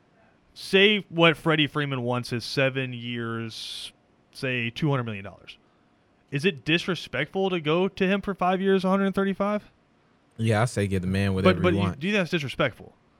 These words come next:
Speaker 2: No, I think it is. I give the man whatever he wants.
Speaker 1: I just, I don't, I understand in sports we build these icons, and Freddie Freeman, I think, is like the new Chipper Jones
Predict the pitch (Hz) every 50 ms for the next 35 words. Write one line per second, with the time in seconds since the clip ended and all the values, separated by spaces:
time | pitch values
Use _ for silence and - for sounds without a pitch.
0 | _ _ _ _ _ _ _ - 269 - - 98 117 147 196 - - 110 101 95
1 | 98 98 95 101 120 165 - - _ _ _ _ _ _ _ _ _ _ _ _
2 | _ _ _ _ _ _ - 160 175 147 170 165 160 170 160 165 175 175 165 151
3 | 143 160 160 143 151 147 139 147 165 175 113 - - _ _ _ _ _ _ _
4 | _ - - - - - 180 190 220 185 156 - 156 165 143 170 170 185 180 -
5 | - - - 170 170 180 208 190 160 - - - 165 165 170 165 165 147 - _
6 | _ _ _ _ - - - 151 147 131 - - - - 151 156 156 151 - -
7 | 131 143 143 135 120 131 139 147 147 135 131 113 104 123 131 147 147 - 135 117
8 | 117 123 123 123 - - 135 143 131 - - 123 131 135 143 143 139 - - -
9 | - - - - 110 - 131 123 - 139 127 123 117 - - - - _ _ _
10 | _ _ _ - - - _ - - 135 131 - 139 131 139 147 160 135 - 160
11 | 156 151 135 107 123 135 139 139 123 110 101 -